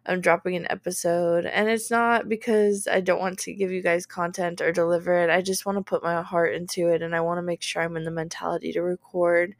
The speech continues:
Um, so I hope you guys understand that, but I'm back with one of my regular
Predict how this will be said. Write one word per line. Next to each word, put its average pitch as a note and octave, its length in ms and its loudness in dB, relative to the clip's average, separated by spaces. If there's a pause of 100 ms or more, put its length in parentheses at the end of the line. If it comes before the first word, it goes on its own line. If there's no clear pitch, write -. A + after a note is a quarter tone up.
(760)
Um, F3 340 2
so F#3+ 180 4
I F#3+ 100 6
hope F#3+ 140 2
you G3+ 80 4
guys F3+ 520 4
understand F3+ 600 -2
that, E3 280 -2
but D#3+ 120 4
I'm F3+ 240 2
back F3 320 0
with F3+ 140 -4
one F3 140 -2
of F3 60 -4
my F3 120 2
regular E3+ 560 2